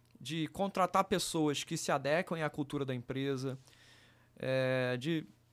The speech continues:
de criar um jeito de trabalhar que é prazeroso, uma empresa que tem um, <clears throat> um viés relacional muito forte. A gente fala muito disso, assim, até como marca também. Nós somos uma cooperativa de médicos.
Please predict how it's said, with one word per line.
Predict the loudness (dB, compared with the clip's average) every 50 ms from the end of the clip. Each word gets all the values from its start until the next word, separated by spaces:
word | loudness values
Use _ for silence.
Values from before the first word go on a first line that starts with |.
| _ _ _ _ _ -14
de | -12 -10
criar | -6 -2 2 2 2 4
um | 2 0 0 0 0
jeito | 0 2 2 0 0 0 -2
de | -4
trabalhar | 0 2 2 4 6 6 6 6 6 4 2
que | 0 0 0 2
é | 2
prazeroso, | 2 2 2 2 2 2 0 0 0 0 0 0 0 -2 -4 -6 -6
uma | -6 -4 -4 -4
empresa | -2 0 -2 0 0 -2
que | -4 -6 -8
tem | -4 -4 -2 -2
um, | 0 -2 -2 -2 -4 -6 -6 -6 -4 -2 -2
<clears throat> | -2 -2 -4 -6 -8
um | -6 -6
viés | -4 0 2 2 2 2 2 0
relacional | 2 4 4 4 4 4 2 0 0 2 4 6 6 4
muito | 4 0 -4
forte. | -6 -2 0 2 2 2 2 -2 -8 -10 -6
A | -4 -4
gente | -4 -2 0
fala | 4 4 4
muito | 4 4 0 -2 -2
disso, | 0 2 0 0 0 0
assim, | -2 -2 -2
até | 0 0 0
como | 2 4 4 4
marca | 6 6 6 6 6 4 -2
também. | -2 -2 -2 -2 -2 -4 -4 -8 _ _ -20 -20 -20 -20 -20 -20 -20 -20 -20 -20 -20 _ _ _ -4
Nós | -4 -2 0
somos | 2 2 2 2 2
uma | 4 2 4
cooperativa | 4 4 4 6 6 6 6 6 4 2 2 2 2
de | 2 2 2
médicos. | 2 2 2 2 0 -2 -8 -12 -12 -12 -12 -12 -14 -14